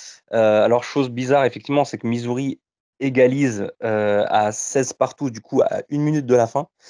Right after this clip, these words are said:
Et, euh, Dan Mullen qui n'a même pas cherché à,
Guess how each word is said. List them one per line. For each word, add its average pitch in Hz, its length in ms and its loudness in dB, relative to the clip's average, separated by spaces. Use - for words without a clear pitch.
Et, 139 300 2
euh, 107 260 2
Dan 117 220 2
Mullen 127 460 4
qui - 180 -8
n'a 104 200 2
même 117 320 0
pas 139 200 -2
cherché - 680 -4
à, 104 720 0